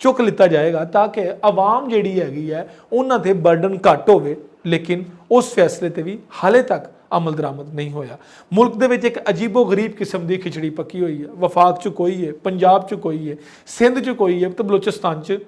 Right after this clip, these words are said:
ਉਹਨੂੰ ਕੋਈ ਪੁੱਛਣ ਵਾਲਾ ਹੀ ਨਹੀਂ ਹੈਗਾ। ਇਸ ਵੇਲੇ ਜਿਹੜੀ, ਅ, ਐਫ ਪੀ ਏ ਫਿਊਲ ਪ੍ਰਾਈਸ ਐਡਜਸਟਮੈਂਟ ਦੇ ਉੱਤੇ ਰੌਲਾ ਹੈ, ਉਸ ਰੌਲੇ ਨੂੰ ਹਾਲੇ ਤੱਕ ਹਕੂਮਤ ਪਾਕਿਸਤਾਨ ਜਿਹੜੀ ਹੈ, ਉਹ ਬਿਲਕੁਲ ਵੀ ਹੈਂਡਲ ਨਹੀਂ ਕਰ ਸਕੀ। ਲੋਕ ਕਹਿੰਦੇ ਨੇ ਕਿ ਅਸੀਂ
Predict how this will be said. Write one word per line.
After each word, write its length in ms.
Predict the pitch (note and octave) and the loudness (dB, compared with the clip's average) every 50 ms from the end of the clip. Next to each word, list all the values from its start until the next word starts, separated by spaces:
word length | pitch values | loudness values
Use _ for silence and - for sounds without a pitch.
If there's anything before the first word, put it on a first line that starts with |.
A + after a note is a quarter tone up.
| _ _ _ - | _ _ _ -8
ਉਹਨੂੰ 160 | G3+ F#3 F#3+ | -6 -6 -4
ਕੋਈ 100 | F3 F3 | -4 -6
ਪੁੱਛਣ 240 | E3+ E3 E3 - E3 | -6 -6 -10 -8 -8
ਵਾਲਾ 200 | D#3 D3+ D3 C#3+ | -8 -6 -8 -8
ਹੀ 40 | C#3+ | -10
ਨਹੀਂ 140 | C#3+ D3 C#3 | -10 -12 -12
ਹੈਗਾ। 220 | C3+ C3 C3+ C#3 - - - - - - | -12 -14 -14 -16 -18 -20 -20 -20 -8 -2
ਇਸ 320 | - B3+ C#4 C#4 C#4 - - | 2 2 2 2 0 -2 -6
ਵੇਲੇ 640 | B3+ G#3 G#3 G#3+ A3 A3 A3+ G#3 G3 G#3 G#3+ G#3 - F3+ | 0 4 4 4 6 6 6 6 6 6 4 2 0 -8
ਜਿਹੜੀ, 600 | D3+ C3+ E3 A3 A#3 A3+ B3 A#3 G#3+ G3+ G3+ - G#3 | -6 -2 0 0 0 2 0 -2 -4 -4 -6 -4 -2
ਅ, 320 | G#3+ G3+ G3+ - - - | -2 -2 -2 -4 -2 0
ਐਫ 200 | A3+ A3+ A3+ A3+ | 0 0 0 -2
ਪੀ 260 | - - G3+ F#3 E3+ D#3+ | -8 -6 -4 -2 -2 -2
ਏ 100 | E3 F#3 | -2 -4
ਫਿਊਲ 340 | F3+ - - G#3 A#3 A#3+ | -6 -6 -4 -4 -4 -4
ਪ੍ਰਾਈਸ 360 | A3+ A3+ G3+ F#3 F3+ F3 - - | -2 0 2 2 2 0 -4 -6
ਐਡਜਸਟਮੈਂਟ 540 | G3 F3+ D#3 F3+ G3 F#3+ - G3+ F#3+ F3+ | -6 -4 -2 -2 -2 -2 -4 -8 -6 -4
ਦੇ 80 | F3 F3+ | -4 -4
ਉੱਤੇ 220 | F3 F3 F3+ F#3 | -4 -4 -4 -4
ਰੌਲਾ 340 | E3+ D#3 E3 F#3 G#3 G#3+ G3+ | -2 0 2 4 6 6 6
ਹੈ, 140 | E3 C#3+ C#3+ - - - - - - | 4 0 -4 -6 -12 -20 -12 -4 0
ਉਸ 220 | A3+ B3 A#3 - A3 | 0 0 0 0 -4
ਰੌਲੇ 280 | G3+ F#3+ F3+ E3+ F#3 | -2 -2 -2 -2 -2
ਨੂੰ 240 | F#3+ F3+ F3+ F3+ D#3 | -4 -4 -6 -4 -2
ਹਾਲੇ 160 | D#3 E3 F#3+ | -2 -2 0
ਤੱਕ 260 | F#3 - F3+ E3+ E3+ E3 | 0 0 -2 -2 0 -2
ਹਕੂਮਤ 380 | E3 D#3+ F3 F3+ F3+ G3 G3+ | -4 -2 -2 -2 -2 -2 -4
ਪਾਕਿਸਤਾਨ 540 | F#3+ F#3+ D#3+ - F#3 D#3 - - E3 D#3 D#3 | -2 -2 -2 -4 -6 -12 -10 -10 -10 -10 -8
ਜਿਹੜੀ 320 | D3 C#3 C3 C3+ C3+ C3+ | -8 -10 -8 -10 -10 -10
ਹੈ, 120 | B2+ C#3 C#3+ _ _ _ _ - | -12 -14 -16 _ _ _ _ 2
ਉਹ 80 | G3+ G3+ | 2 4
ਬਿਲਕੁਲ 360 | E3 F3 E3+ E3+ E3+ F3 D#3+ | 4 4 2 2 0 -2 -2
ਵੀ 180 | D3 D#3+ E3+ | -2 -4 -6
ਹੈਂਡਲ 420 | C3+ C#3+ C#3 C#3 C#3 C#3+ E3 F#3+ - - - _ _ - E3 | -6 -6 -8 -6 -4 -6 -6 -6 -8 -16 -20 _ _ -10 -8
ਨਹੀਂ 340 | D#3+ D#3+ E3+ G3 G#3 F#3 D3 | -4 0 2 2 2 0 -2
ਕਰ 120 | C#3+ B2 | -6 -8
ਸਕੀ। 320 | - - C3 A#2+ - B2 - _ _ _ _ _ _ _ _ _ _ _ _ _ _ - F3 | -10 -14 -16 -16 -16 -20 -20 _ _ _ _ _ _ _ _ _ _ _ _ _ _ -10 -6
ਲੋਕ 380 | E3+ D#3+ F3+ G#3+ B3 G#3+ - | 0 6 6 6 6 4 2
ਕਹਿੰਦੇ 260 | - A3+ G#3 F#3+ G3+ F3+ | -2 0 2 2 0 0
ਨੇ 160 | D#3+ C#3+ - - - - | 0 -6 -12 -14 -12 -6
ਕਿ 80 | - - - D3 | -6 -2 0 0
ਅਸੀਂ 320 | C#3 - - F#3+ D#3+ D3+ | 0 -2 -4 -8 -8 -8